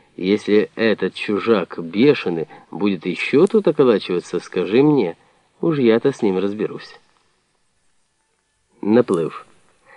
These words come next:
Собор святого Азазела изнутри, бывший храм Пресвятой Марии Гваделупской, претерпел лишь небольшие внешние изменения. Стоящие в боковых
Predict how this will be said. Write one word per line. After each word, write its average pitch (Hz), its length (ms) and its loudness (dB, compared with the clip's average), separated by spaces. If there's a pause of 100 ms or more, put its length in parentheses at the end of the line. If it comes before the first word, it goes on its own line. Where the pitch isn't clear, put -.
(220)
Собор 101 420 4
святого 98 760 4 (140)
Азазела 92 840 2
изнутри, 85 560 -4
бывший 82 420 -2
храм 104 420 0 (220)
Пресвятой 92 520 0
Марии 90 640 0 (340)
Гваделупской, 92 1120 -2 (380)
претерпел 95 540 2
лишь 87 260 -4
небольшие 87 560 -2
внешние 82 460 -2
изменения. 82 600 0 (760)
Стоящие 95 480 2
в - 20 -10
боковых 90 680 0